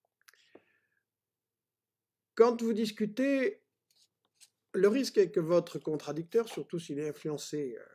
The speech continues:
qui provient du lobby sioniste, ce qui arrive beaucoup évidemment sur Internet, le risque c'est qu'on va vous emmener en bateau sur d'autres choses. « Oui, mais les Palestiniens ont fait ça, ou bien les régimes arabes sont comme ceci, et cetera. »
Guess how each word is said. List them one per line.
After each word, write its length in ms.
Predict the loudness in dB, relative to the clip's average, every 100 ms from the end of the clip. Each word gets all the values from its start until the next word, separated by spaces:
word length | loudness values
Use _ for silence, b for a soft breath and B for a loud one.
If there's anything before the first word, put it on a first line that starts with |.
| _ _ _ _
qui 80 | _
provient 400 | _ -4 -2 -2
du 100 | -4
lobby 260 | -8 -8
sioniste, 500 | -4 -2 -2 -6 -10
ce 40 | -16
qui 160 | -20
arrive 240 | -14 -14 -14
beaucoup 260 | -12 -6
évidemment 340 | -6 -6 -8 -10
sur 200 | -12 -16
Internet, 580 | -16 -8 -6 -6 -10 _ _ _ _ _ _ _ b b b b b b
le 120 | 0
risque 340 | 2 0 -2 0
c'est 160 | 0
qu'on 140 | 2 2
va 140 | 2
vous 280 | 2 0 2
emmener 420 | 2 4 2 2
en 80 | 2
bateau 360 | 0 -2 -4 -4
sur 200 | -4 0
d'autres 300 | 0 0 -4
choses. « 260 | 2 2
Oui, 80 | 4
mais 100 | 4
les 80 | 4
Palestiniens 640 | 4 2 0 -2 -2 -2
ont 100 | -2
fait 140 | -4 -6
ça, 440 | -4 -4 -2 0
ou 140 | 2 2
bien 220 | 2 0
les 80 | 0
régimes 320 | -2 -2 -4
arabes 240 | -4 -8
sont 160 | -8 -6
comme 180 | -6 -4
ceci, 320 | -6 -6 -8
et 60 |
cetera. » 440 | -8 -10 -6 -4